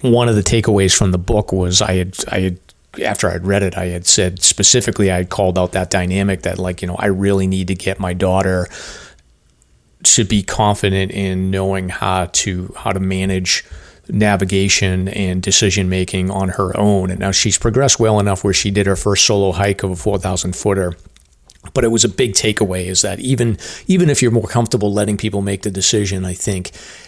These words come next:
you should get out of your comfort zone and try to get to the point where you can navigate on your own and, and have those skills. And I get it. It's easier to just say, like, "Okay, I'm gonna let X, Y, and Z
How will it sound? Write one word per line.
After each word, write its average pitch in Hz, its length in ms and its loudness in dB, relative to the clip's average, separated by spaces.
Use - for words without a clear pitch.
you 104 480 -4
should 98 300 0
get 113 200 0
out 104 180 2
of 104 60 -6
your 101 120 -2
comfort 101 400 -4
zone 92 460 -4
and 92 240 -8
try 95 440 -4
to 92 240 -6
get 92 200 -4
to - 80 -6
the 90 100 -8
point 98 320 -8
where 95 180 -4
you 90 200 -8
can 90 180 -4
navigate 90 500 -4
on 90 140 -4
your 90 240 -4
own 90 220 -6
and, 87 160 -8
and 98 240 -6
have 90 240 -8
those 87 180 -6
skills. 92 320 -4
And 98 100 -4
I 110 60 0
get 135 200 2
it. 92 120 -4
It's 98 180 0
easier 104 500 4
to 92 120 -4
just 101 240 2
say, 98 140 2
like, 92 180 -2
"Okay, 101 200 -2
I'm 92 100 -2
gonna 101 120 0
let 98 220 2
X, 104 240 -4
Y, 98 140 0
and 95 160 0
Z 101 320 0